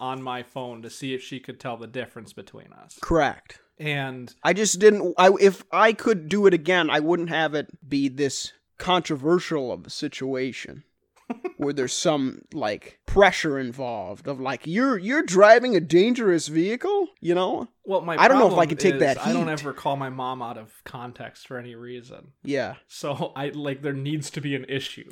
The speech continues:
Speaker 2: That's a fair point.
Speaker 1: Otherwise,
Speaker 2: Okay.
Speaker 1: she'll call me. I'll
Speaker 2: Yeah.
Speaker 1: talk to her. She calls me. But,
Speaker 2: Okay.
Speaker 1: but yeah, so I, I call her, I hand you the phone, and you have a full conversation with her. I don't say a word the entire conversation.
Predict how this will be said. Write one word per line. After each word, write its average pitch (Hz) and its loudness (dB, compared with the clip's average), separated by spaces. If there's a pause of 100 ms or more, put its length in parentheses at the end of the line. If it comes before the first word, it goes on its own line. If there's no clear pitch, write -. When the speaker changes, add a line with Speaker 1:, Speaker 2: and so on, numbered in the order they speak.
(120)
Speaker 2:
That's 151 -2
a 127 -12
fair 120 -6
point. - -10
Speaker 1:
Otherwise, 151 2
Speaker 2:
Okay. 127 -10
Speaker 1:
she'll 143 -8
call 123 -8
me. 110 -16
I'll 143 -6
Speaker 2:
Yeah. 139 -2
Speaker 1:
talk 135 -4
to 117 -20
her. 120 -18
She 135 -16
calls 113 -14
me. 113 -18
But, - -8
Speaker 2:
Okay. 110 -6 (320)
Speaker 1:
but 143 -6
yeah, 147 -2
so 135 -6
I, 135 -4 (160)
I 139 -4
call 127 -4
her, 123 -8
I 120 -10
hand 131 -10
you 131 -8
the 123 -10
phone, 123 -10
and 123 -16
you 135 -8
have 127 -6
a 123 -10
full 143 -6
conversation 123 -10
with 107 -16
her. 123 -16
I 139 -8
don't 143 -10
say 143 -10
a 123 -6
word 117 -8
the 123 -10
entire 123 -10
conversation. 120 -16